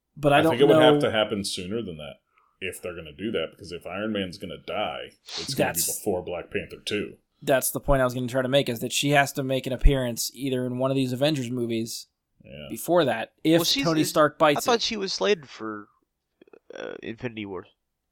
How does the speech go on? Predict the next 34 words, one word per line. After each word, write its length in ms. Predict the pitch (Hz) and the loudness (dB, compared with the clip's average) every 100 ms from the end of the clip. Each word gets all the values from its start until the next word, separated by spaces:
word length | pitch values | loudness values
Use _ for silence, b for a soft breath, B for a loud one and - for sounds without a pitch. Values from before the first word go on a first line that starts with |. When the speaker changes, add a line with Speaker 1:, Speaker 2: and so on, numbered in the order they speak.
| _ | _
Speaker 2:
She 180 | - 139 | -2 0
is. 320 | 98 - - _ _ _ _ | 0 -2 -14 _ _ _ _
Half 200 | 104 101 | -4 -4
of 80 | 113 | -2
Speaker 3:
Her 220 | 110 151 95 | 2 4 4
Speaker 2:
it, 120 | 95 95 95 | 0 -4 2
a 20 | |
good 180 | 120 - | 2 4
portion 300 | 113 135 101 | 2 2 0
of 60 | |
it's 180 | 92 - | -2 -2
taking 340 | 104 95 82 73 | -2 -4 -6 -4
place 280 | 98 110 | -2 -2
in 100 | 76 | -4
Wakanda, 440 | 76 - 95 - 143 | -6 0 2 2 4
Speaker 3:
her, 140 | 170 | 4
Speaker 2:
so 40 | 151 | 4
she's 60 | 147 | 4
Speaker 3:
her, 180 | 175 170 | 4 4
Speaker 2:
gonna 120 | - | 2
Speaker 3:
I 80 | 139 | 2
Speaker 2:
be 40 | |
Speaker 3:
know, 180 | 156 143 | 4 4
Speaker 2:
there. 80 | 139 | 4
Speaker 3:
her 140 | 156 | 0
and 100 | 147 | 0
Danai 240 | 135 131 123 | 0 0 0
Gurira 560 | 120 123 139 104 104 | -2 0 2 0 -2
are 380 | - 104 107 107 | -2 -2 -2 -4
definitely 600 | 117 127 120 101 85 107 - _ - - - | -2 -2 -4 -8 -8 -10 -14 _ -20 -20 -16
in 120 | - 90 | -8 -4
Speaker 2:
Mm-hmm. 120 | 98 | -2
Speaker 3:
Infinity 440 | 110 120 113 101 | -4 -6 -8 -10
War. 300 | 95 95 101 | -10 -8 -10